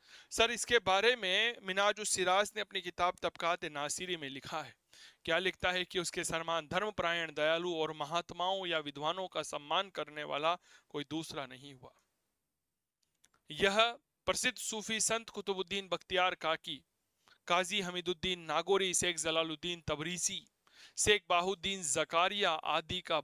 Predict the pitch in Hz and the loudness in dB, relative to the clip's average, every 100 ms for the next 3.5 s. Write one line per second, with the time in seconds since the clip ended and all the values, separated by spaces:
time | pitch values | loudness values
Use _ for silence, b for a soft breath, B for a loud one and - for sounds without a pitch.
0 | - 147 180 - - - 143 143 147 160 | 0 0 2 -2 -4 -6 -8 -4 -2 -2
1 | 139 139 - 64 - - _ _ _ _ | -6 -10 -10 -14 -14 -20 _ _ _ _
2 | _ _ - 160 139 135 175 208 175 170 | _ _ -2 -2 -2 0 4 4 2 -4
3 | - 160 - 156 | -4 -6 -2 -2